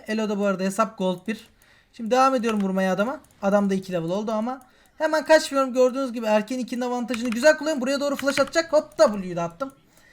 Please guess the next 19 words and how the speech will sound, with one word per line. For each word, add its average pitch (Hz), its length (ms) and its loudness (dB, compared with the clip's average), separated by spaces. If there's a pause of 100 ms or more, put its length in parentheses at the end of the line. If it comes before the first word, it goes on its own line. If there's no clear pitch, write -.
(160)
Hemen 262 280 2 (160)
ilk 269 300 -8
kanı 247 260 -2
da 254 60 2
almayı 247 300 0
başardık 254 460 -2
diyecektim. 247 380 -6
İlk 240 160 -8
kanı 208 180 -2
bizden 196 240 -2
önce 196 220 0
almışlar. 196 340 -2
Sıkıntı 185 420 -10
yok. - 100 -10 (300)
Top 269 260 2
lane 277 160 -4
ittirmeye 277 380 -4
devam 294 220 4
ediyoruz. 262 460 -2